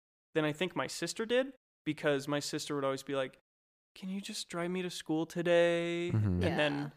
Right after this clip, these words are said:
Speaker 1: that happened Monday, Tuesday, Wednesday, Thursday, Friday for the rest of the school year.
Speaker 2: Right.
Speaker 1: You know what I
Speaker 3: Mm-hmm.
Speaker 1: mean? And it's not that she wasn't able to individualize herself as fast, but I think that matured me up to a certain point of, I, I'm just gonna do what I gotta do 'cause I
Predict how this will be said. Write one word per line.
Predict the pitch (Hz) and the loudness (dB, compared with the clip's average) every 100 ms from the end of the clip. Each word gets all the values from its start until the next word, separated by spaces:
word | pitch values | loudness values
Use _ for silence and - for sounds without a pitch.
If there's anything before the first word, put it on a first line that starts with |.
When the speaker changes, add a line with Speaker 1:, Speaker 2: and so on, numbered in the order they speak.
| _ _ | _ _
Speaker 1:
that | 151 | -6
happened | 147 139 143 | -4 -4 -4
Monday, | 139 135 | -2 -4
Tuesday, | 139 139 139 | -4 -4 -4
Wednesday, | 135 139 139 | -6 -6 -8
Thursday, | 135 139 | -8 -8
Friday | - 139 131 135 | -6 -4 -4 -4
for | - | -4
the | 135 | -4
rest | 147 - | -2 -4
of | - | -8
the | |
school | - - | -8 -8
year. | - | -4
Speaker 2:
Right. | 104 90 57 55 - | 4 4 4 -2 -4
Speaker 1:
You | 147 | 0
know | 143 | 0
what | 135 | 0
I | |
Speaker 3:
Mm-hmm. | 135 | -2
Speaker 1:
mean? | 139 139 147 - | -2 -2 -4 -4
And | 147 135 - _ _ _ - | -4 -6 -10 _ _ _ -6
it's | 185 | 0
not | 220 220 | 2 2
that | 165 | 0
she | - 151 | 2 0
wasn't | 143 143 135 - - | 0 -2 -6 -10 -6
able | 147 139 | -4 -4
to | 143 143 - - | -4 -6 -6 -6
individualize | 151 135 131 139 143 147 151 | -6 -4 -4 -2 0 0 0
herself | 147 165 175 175 | -4 -4 -4 -2
as | 180 | -6
fast, | - 185 185 190 | -2 -2 0 -4
but | - | -2
I | 143 | -2
think | 143 156 | 0 -4
that | 143 135 - | 0 0 0
matured | 147 139 - - 147 147 | -4 -4 -4 -4 -2 -2
me | 151 156 156 156 _ _ _ _ _ _ _ - | -2 0 0 -4 _ _ _ _ _ _ _ -6
up | 165 | -6
to | - 147 | -2 -2
a | |
certain | 143 160 147 143 | -2 -2 -2 -4
point | - 143 147 175 - | -6 -4 -2 -4 -4
of, | 147 135 - - _ _ _ _ | -2 -2 -4 -18 _ _ _ _
I, | 160 139 - | -4 -4 -4
I'm | 165 160 | 0 0
just | 156 | 0
gonna | 185 160 | 2 2
do | 151 151 | 2 2
what | 143 | 2
I | 139 | 2
gotta | 139 | 0
do | 143 147 | -2 -6
'cause | - 135 | -4 -4
I | 131 - | -2 -4